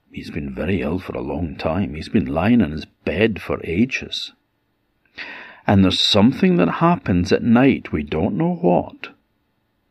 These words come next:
because nobody would dare stay in the room all night with the prince. But there's something that happens, and every morning he just seems to get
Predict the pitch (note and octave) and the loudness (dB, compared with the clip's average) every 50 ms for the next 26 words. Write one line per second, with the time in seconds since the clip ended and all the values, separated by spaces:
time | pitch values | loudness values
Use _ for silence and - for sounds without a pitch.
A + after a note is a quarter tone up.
0 | _ _ - F2 F2 - - - D#2+ - - D#2 D2+ D#2 E2+ F#2 A2 A#2+ A#3 F2 | _ _ -2 -2 -2 0 0 -2 -2 -2 -4 -8 -4 0 2 4 4 4 4 2
1 | D#2+ D#2+ E2 E2+ E2 D#2+ C#2+ D2+ - _ _ _ - - D2+ D#2 G2+ C3+ D3 G#2 | 0 0 0 -2 -4 -4 -6 -8 -16 _ _ _ -4 -2 2 4 6 6 6 4
2 | B1+ - - - - - - G2+ F2+ F2+ E2+ D#2 D2 C#2+ D#2 G2 G#2+ G#2 F2 D2 | 2 -2 -8 -12 -8 0 2 4 4 4 2 0 -4 0 2 4 4 4 4 4
3 | C#2+ C#2 D#2 D#2+ F2 G2+ - - G#2 - - - - - - - - C3 D3 - | 0 0 0 0 -2 -2 -4 -8 -12 -14 -14 -16 -20 -18 -12 -2 0 2 2 0
4 | G2+ - - - - - - - - - - - - - - - - - - _ | -2 -6 -12 -10 -10 -10 -10 -12 -12 -14 -12 -12 -14 -14 -16 -18 -20 -20 -20 _
5 | _ _ _ _ _ _ _ _ _ _ _ _ _ _ _ _ - A2 G2+ E2+ | _ _ _ _ _ _ _ _ _ _ _ _ _ _ _ _ 2 2 2 2
6 | - - - - B2+ A#2+ B2 - - D#3+ C#3 C3 G#2 G#2+ - A#2+ A#2 A#2+ - - | 2 0 2 2 2 2 2 2 4 4 6 4 4 2 2 2 2 2 2 0
7 | E2+ D2 - D#2 D#2 E2 F#2 G#2 C3 D3 D#3 D3+ C#3 B2+ A#2 A#2 A2+ A#2+ A#2+ G#2 | -2 -2 -2 -4 -2 -2 0 0 0 2 4 4 6 6 6 8 8 6 6 4
8 | D#2+ D2 D#2 - - C3 B2+ - - - - - - - D#2+ D#2+ G2 A2 G#2 - | 2 0 -4 -8 -8 -8 -6 -6 -4 -4 -2 -2 -2 -2 -2 -2 -2 -2 -4 -4
9 | - E2+ - - - D2 D2 | -6 -6 -6 -6 -8 -8 -8